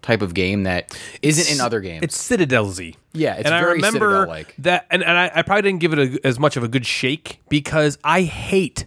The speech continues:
Speaker 2: Citadels.
Speaker 1: Yeah.
Speaker 2: And I remember we played this, or Libertalia, not totally knowing a ton about it. And when we played it, I was like, "Oh, this just feels like Citadels. I hate this." And so I, like,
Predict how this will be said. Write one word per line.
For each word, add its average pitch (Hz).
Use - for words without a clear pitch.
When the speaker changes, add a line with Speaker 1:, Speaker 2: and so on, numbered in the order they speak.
Speaker 2:
Citadels. 107
Speaker 1:
Yeah. 87
Speaker 2:
And 143
I 143
remember 160
we 151
played 156
this, 135
or 123
Libertalia, 139
not 202
totally 180
knowing 143
a 117
ton 143
about 117
it. 104
And 127
when 131
we 127
played 156
it, 127
I 120
was 107
like, 117
"Oh, -
this -
just -
feels 117
like 101
Citadels. 92
I 85
hate 87
this." -
And 127
so 151
I, 135
like, 127